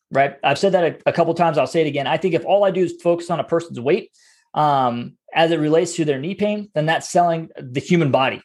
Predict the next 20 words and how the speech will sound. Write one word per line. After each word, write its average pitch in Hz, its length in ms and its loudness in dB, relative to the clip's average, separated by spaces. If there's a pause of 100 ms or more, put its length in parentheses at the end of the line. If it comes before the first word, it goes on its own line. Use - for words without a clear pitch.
short. 123 320 -2
It's 147 140 -4
selling 180 220 2
that 151 140 2
person 180 280 0
standing 160 280 -6
in 135 60 -10
front 143 240 0
of 139 60 -8
me 143 140 -14
short, - 360 -6 (360)
flat 160 340 0
out. 104 240 -4
There's 147 180 -4
no 175 180 2
other 165 160 2
way 151 160 2
to 135 60 -10
say 127 220 -8
that. - 200 -10